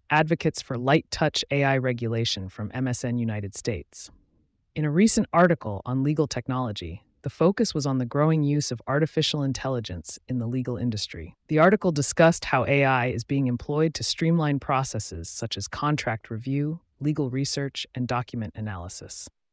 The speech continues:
It highlighted the potential for A I to increase efficiency and reduce costs for law firms and legal departments. The article also addressed concerns about the ethical implications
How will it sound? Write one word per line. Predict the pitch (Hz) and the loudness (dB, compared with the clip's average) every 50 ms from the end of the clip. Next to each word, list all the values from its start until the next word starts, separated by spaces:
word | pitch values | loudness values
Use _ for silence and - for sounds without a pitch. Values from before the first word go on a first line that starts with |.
| _ _ _ _ _ _ _ _ _ _ _ _ _ _ _ _ _ _ | _ _ _ _ _ _ _ _ _ _ _ _ _ _ _ _ _ _
It | - 156 - | -4 -4 -2
highlighted | - - - 175 226 220 151 123 113 113 110 | 0 4 4 6 6 6 4 2 2 0 -4
the | 113 110 | -6 -8
potential | - - - - - 175 202 - - 117 | -8 -8 -4 0 2 2 2 2 0 -4
for | - - 110 - | -6 -8 -6 -2
A | - 143 139 | 0 0 2
I | 135 131 131 123 | 2 2 0 -2
to | - - | -4 -4
increase | 120 135 151 147 - 165 165 156 - | -4 -4 -4 -2 0 0 -2 0 -2
efficiency | - 117 - 180 190 - 135 110 - - 98 82 85 - _ | -4 -2 0 2 2 2 -2 -4 -6 -8 -10 -10 -12 -14 _
and | - 127 127 | -8 -6 -4
reduce | 123 120 120 151 165 - - | -4 -2 -2 -2 -2 -2 -4
costs | - - 143 131 113 - - - - | -4 -4 -4 -4 -4 -4 -8 -10 -12
for | - - 113 | -10 -8 -6
law | 113 113 117 123 | -4 -4 -4 -4
firms | 117 - - 123 120 120 117 120 - - - | -4 -6 -8 -6 -6 -4 -6 -6 -8 -10 -8
and | 131 120 | -6 -4
legal | 117 123 117 - 107 | -4 -4 -4 -6 -8
departments. | 98 101 - - 107 90 - 82 80 - - - - - - _ | -10 -10 -10 -10 -12 -12 -12 -12 -14 -14 -16 -18 -20 -20 -20 _
The | - - - | -8 -2 2
article | - 165 180 196 190 - 196 190 175 - - _ _ _ | 6 6 6 6 6 4 4 2 2 2 -2 _ _ _
also | - 170 202 220 - - 208 165 | 4 6 6 6 6 4 4 4
addressed | 147 135 - 143 131 135 - - - | 4 4 2 2 2 0 0 -4 -4
concerns | - - 151 139 - - 156 151 151 147 147 151 - | -2 -2 0 0 0 0 2 2 2 2 2 2 0
about | 135 127 131 120 - | 0 -2 -2 -2 -4
the | - - - | -6 -2 0
ethical | 151 156 - - - - 190 | 2 2 2 2 0 2 2
implications | 156 147 151 - 135 - - 135 123 120 - 135 123 123 127 - | 2 0 0 -2 -4 -2 -2 0 0 0 0 0 0 -2 -2 -4